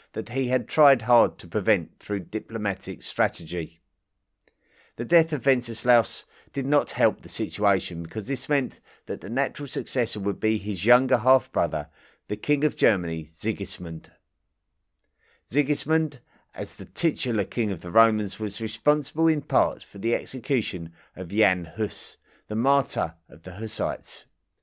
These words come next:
So Sigismund was never going to be welcomed in Bohemia, especially when many would claim that the King of Bohemia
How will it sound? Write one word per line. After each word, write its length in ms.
So 360
Sigismund 720
was 260
never 220
going 140
to 60
be 180
welcomed 640
in 180
Bohemia, 640
especially 600
when 280
many 260
would 240
claim 360
that 100
the 80
King 240
of 120
Bohemia 600